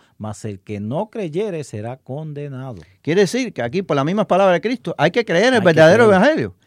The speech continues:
Speaker 1: Hay que
Speaker 2: El
Speaker 1: creer.
Speaker 2: mensaje verdadero hay que creerlo.
Speaker 1: Exacto.
Speaker 2: Entonces,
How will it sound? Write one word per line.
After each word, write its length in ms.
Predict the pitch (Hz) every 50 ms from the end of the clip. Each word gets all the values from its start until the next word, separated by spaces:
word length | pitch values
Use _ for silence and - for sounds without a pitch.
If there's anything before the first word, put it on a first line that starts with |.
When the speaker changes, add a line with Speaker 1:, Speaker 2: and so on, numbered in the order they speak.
| _ -
Speaker 1:
Hay 80 | 110 110 104
que 0 |
Speaker 2:
El 20 |
Speaker 1:
creer. 160 | - 139 143
Speaker 2:
mensaje 460 | 143 147 139 107 92 175 220 269 262
verdadero 420 | 254 247 214 202 196 226 277 277 247
hay 60 | 190
que 120 | 202 196
creerlo. 440 | - 208 262 370 381 - - - - _ _ _ _ -
Speaker 1:
Exacto. 320 | - - - 95 73 _ _ _ _ -
Speaker 2:
Entonces, 440 | 120 117 - 156 160 254 - -